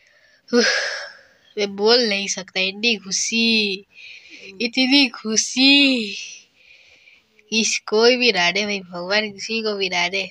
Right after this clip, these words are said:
मेरे बाइक। चलो start करते हैं शिनचैन अपना। ये देखो, ओ भाई ये क्या, मुझे एक चेस्ट भी मिल गया। ओह,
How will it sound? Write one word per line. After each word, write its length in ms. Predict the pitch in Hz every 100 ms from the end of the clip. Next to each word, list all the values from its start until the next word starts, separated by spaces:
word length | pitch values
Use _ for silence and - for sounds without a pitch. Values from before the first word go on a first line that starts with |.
| -
मेरे 340 | 196 196 202 190
बाइक। 400 | 175 170 170 - - _ - -
चलो 260 | 196 196 185 - _ _ _ _ _ _ _
start 480 | - - 190 208 208
करते 320 | - 208 -
हैं 180 | 233 220
शिनचैन 600 | - 208 185 196 185 180
अपना। 440 | 180 185 180 175 - _ _ _ _ _ _ _ 214
ये 260 | 208 233
देखो, 380 | 247 226 196 185 185 _ _ - - - _ _ -
ओ 200 | 226 262
भाई 420 | 240 220 247 294
ये 400 | 294 240 226 233
क्या, 340 | 240 - 233 220
मुझे 320 | 208 214 214
एक 100 | 220
चेस्ट 440 | - 202 202 -
भी 60 | 262
मिल 240 | 262 208
गया। 200 | 190 170 170
ओह, 60 | 185